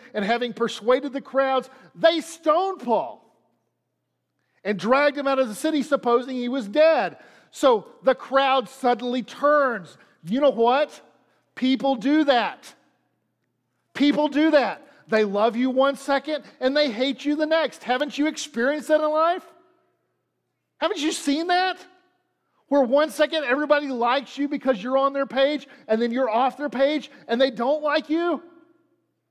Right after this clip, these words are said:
And what do we do? We try to build these lists to make people like us,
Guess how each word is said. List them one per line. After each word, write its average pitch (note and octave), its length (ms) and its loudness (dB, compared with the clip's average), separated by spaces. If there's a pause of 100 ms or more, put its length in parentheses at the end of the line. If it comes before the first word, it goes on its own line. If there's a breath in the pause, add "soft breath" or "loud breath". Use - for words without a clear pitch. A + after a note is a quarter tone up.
(720)
And A#3 180 -2
what D4 140 6
do D#4+ 80 -2
we D#4 120 -2
do? D#4 220 -2
We C#4 140 0
try A#3+ 260 0
to C4+ 80 2
build B3 320 0
these C4+ 240 -4
lists C4 580 2 (260 soft breath)
to A3+ 100 -6
make B3 280 -2
people C4+ 380 2
like B3+ 340 0
us, D4 480 0